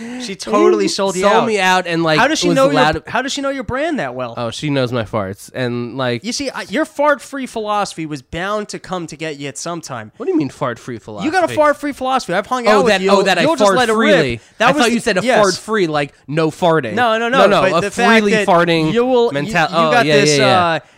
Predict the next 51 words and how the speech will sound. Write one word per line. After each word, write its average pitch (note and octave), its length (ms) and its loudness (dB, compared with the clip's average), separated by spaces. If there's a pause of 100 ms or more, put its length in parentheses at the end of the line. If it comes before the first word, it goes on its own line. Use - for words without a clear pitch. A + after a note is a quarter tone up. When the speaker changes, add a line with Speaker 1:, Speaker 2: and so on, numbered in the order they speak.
(120)
Speaker 1:
y-, F3 160 -12
you've G3 160 -10
got, A3+ 180 -4
like, G3 180 -4
the F#3 200 -4
most F#3+ 260 -4
liberal B3 840 0
standard A3 600 -2
when D#3+ 100 -2
it - 80 -8
comes G3 280 -2
to G3 80 -4
Speaker 2:
Yes. F#3 100 -4
Speaker 1:
where G3+ 180 -2
it's G3 120 -6
okay G3 280 -4
to F#3 80 -4
fart F#3 320 -4
and C#3 120 -2
where - 80 0
it's B2 100 0
not A3 180 0
Speaker 2:
Agreed. - 60 -4
Speaker 1:
okay F#3+ 140 -4
to D#3+ 40 -8
fart. F3+ 240 -4
And F#3 80 -2
I G#3+ 60 0
feel A#3 200 -2
like G3+ 220 0
you G3 160 -6
just A#3+ 240 -6
faced A3 320 -2
cosmic F#3+ 520 -2
justice G#3 420 -2
for A#2+ 120 0
Speaker 2:
Yeah, A2 40 0 (280)
Speaker 1:
that. - 80 -16
Speaker 2:
I A#2+ 180 -2
did. B2 280 -2
Speaker 1:
And F#3 120 0
so G3+ 100 -2
now A3+ 320 2
it's A#3 160 -4
time A3 240 -2
that G3 80 -8
you A3 140 -2
can B3 160 -4
repent A3+ 600 -4
and G3 120 -4
stop - 600 -2